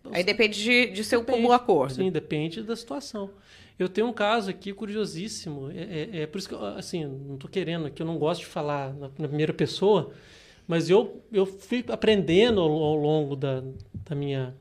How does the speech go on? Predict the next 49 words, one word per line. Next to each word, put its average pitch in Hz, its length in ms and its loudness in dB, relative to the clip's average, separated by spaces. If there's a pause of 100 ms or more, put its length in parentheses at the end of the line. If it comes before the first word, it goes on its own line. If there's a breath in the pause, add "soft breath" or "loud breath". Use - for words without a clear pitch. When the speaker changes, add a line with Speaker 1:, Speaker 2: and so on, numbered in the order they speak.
Speaker 2:
experiência 175 640 0
na, 147 180 -4
na 139 120 -6
vara 143 220 -2
da 135 100 -4
infância 160 640 -8 (960 soft breath)
que 214 280 -4
um, 220 320 -2
um 208 40 0
juiz 233 320 -2
da 214 80 2
infância 208 380 -2
ele 247 80 -8
tem 254 160 -6
que 240 80 -12
ter 277 80 -6
perfil, 254 540 0
ele 175 80 2
tem 220 120 0
que 214 60 -4
gostar 202 440 2
daquilo. - 360 -8 (400)
E 160 80 -4
a 160 40 -2
maioria 160 340 2
não 196 140 0
gosta 196 380 2
porque - 220 -8
dá 226 100 -2
trabalho. 208 460 2 (1080 soft breath)
Então, 180 480 2
é, 226 60 2 (220)
é, - 40 4
eu 190 120 4
tenho, 220 360 2
eu 196 120 2
tenho 226 180 2
abraçado 226 480 2
cada 208 180 -2
vez 226 240 -2
mais 185 340 2
a 156 60 0
inf-, 147 160 -8
a 180 100 -6
infância 156 480 -6
porque 196 380 -8
eu 185 320 2
acho 185 220 -4
que 202 340 -4